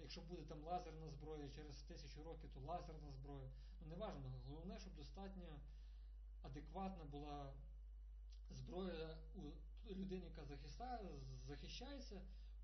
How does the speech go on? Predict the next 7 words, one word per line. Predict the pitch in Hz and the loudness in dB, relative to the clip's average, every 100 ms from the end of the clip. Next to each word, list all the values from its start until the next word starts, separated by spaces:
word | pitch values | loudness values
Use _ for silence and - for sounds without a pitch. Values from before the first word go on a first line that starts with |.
| - - 147 139 135 127 | -4 -2 -2 0 0 0
відповідно | 147 160 170 240 190 | 0 0 0 2 2
до | - 151 | 2 0
зброї, | 131 131 165 214 214 185 | 0 0 0 2 2 2
з | 147 | 0
якої | 139 175 175 151 - - - | -2 0 0 -2 -4 -4 -4
гіпотетично | 180 - 135 - 214 226 - 160 | -2 -2 -2 -2 -2 -2 -2 -2
може | 147 175 151 | -2 0 0